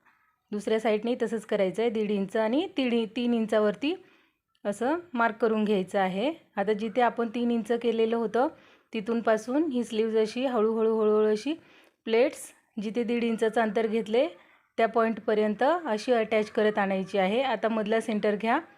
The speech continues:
दोघांचा मधला सेंटर सेम एकावरती ठेवून घ्यायचा आहे आणि आहे ह्या साईडने ह्याला शिलाई मारून घ्यायची आहे आणि दुसऱ्याही साईडने तसंच करायचं आहे, अपोझिट साईडला करायचं आणि शिलाई करून घ्यायची.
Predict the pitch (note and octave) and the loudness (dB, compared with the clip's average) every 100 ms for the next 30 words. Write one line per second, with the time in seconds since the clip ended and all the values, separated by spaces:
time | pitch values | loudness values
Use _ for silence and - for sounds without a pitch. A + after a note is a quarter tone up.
0 | _ _ _ _ G#3+ G#3+ A3+ A3+ A#3 A3+ | _ _ _ _ 0 2 2 0 -2 0
1 | A3+ A3+ A#3 A3 A3 G#3+ A#3 A3+ G#3+ A3+ | 0 0 0 0 0 0 -2 0 -2 0
2 | A3 G#3+ A3+ A3+ A3 G#3+ G3+ G3 G#3 G#3+ | 0 0 -6 -4 -2 0 0 2 2 2
3 | E4 - _ _ _ _ _ G#3 G#3 A3+ | 0 -6 _ _ _ _ _ -4 -2 0
4 | A3+ A#3+ A#3 B3 B3 A3+ G#3 G#3+ C#4 C4+ | 0 2 2 2 2 0 2 0 0 2
5 | A3+ C4 F#4 - _ _ _ _ _ _ | 2 2 0 -10 _ _ _ _ _ _
6 | _ _ _ _ _ _ _ - A3+ G#3+ | _ _ _ _ _ _ _ -4 2 4
7 | G#3+ G3+ G#3 G#3 F#3+ F#3+ G3 F#3+ A#3+ D4+ | 4 2 2 0 0 0 0 2 0 -2
8 | G#3+ G#3+ G#3 A#3 A#3 A#3 G#3+ G3+ C4 D4 | -2 -4 -4 0 0 2 -2 0 -2 0
9 | C4 B3 - G#3 F#3 D#3+ F#3+ F#3 G#3 G#3 | 0 -2 0 2 2 2 0 0 0 -2
10 | G3 - G#3 G3+ G#3 G#3+ G3+ F#3+ A3+ D#4+ | -4 -2 -2 0 0 2 2 2 0 -2
11 | - - _ _ A3 A#3+ C#4+ A#3+ G3+ G3+ | -4 -20 _ _ -4 -2 0 0 2 0
12 | F3+ F3+ F3 D#3+ E3 | 0 -2 -4 -6 -8